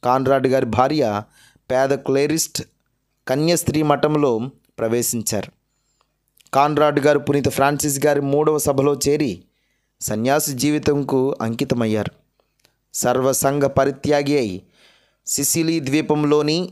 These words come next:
నోటో కొండల్లో ఒకే ఒక గుహలో ఏకాంతవాసం గడప వెళ్ళిపోయారు. నోటో పట్టణంలో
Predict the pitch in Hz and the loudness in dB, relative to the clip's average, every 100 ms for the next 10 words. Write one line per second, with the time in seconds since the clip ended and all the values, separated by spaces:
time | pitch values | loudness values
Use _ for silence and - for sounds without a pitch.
0 | - 120 131 160 156 160 156 139 143 147 | -8 -4 0 0 0 0 2 0 2 2
1 | 147 143 110 117 - _ _ _ _ _ | 2 0 0 -4 -10 _ _ _ _ _
2 | _ _ 120 120 175 180 170 160 139 139 | _ _ -8 -4 0 0 0 0 0 0
3 | 127 156 127 87 - _ _ - 110 113 | 2 2 0 -4 -12 _ _ -8 -4 -2
4 | 135 156 170 160 147 143 139 147 139 139 | 2 2 2 0 2 2 0 -2 -4 -6
5 | - _ _ _ 107 104 123 131 135 117 | -10 _ _ _ -10 -2 -2 0 0 0
6 | 123 - 113 120 117 120 104 - _ _ | -2 -4 -4 -2 -2 -2 -2 -6 _ _
7 | _ _ _ _ _ _ _ _ _ _ | _ _ _ _ _ _ _ _ _ _
8 | _ _ - 110 135 151 151 151 147 139 | _ _ -14 -4 -2 0 2 2 2 0
9 | 147 147 147 156 180 | 0 0 2 0 -2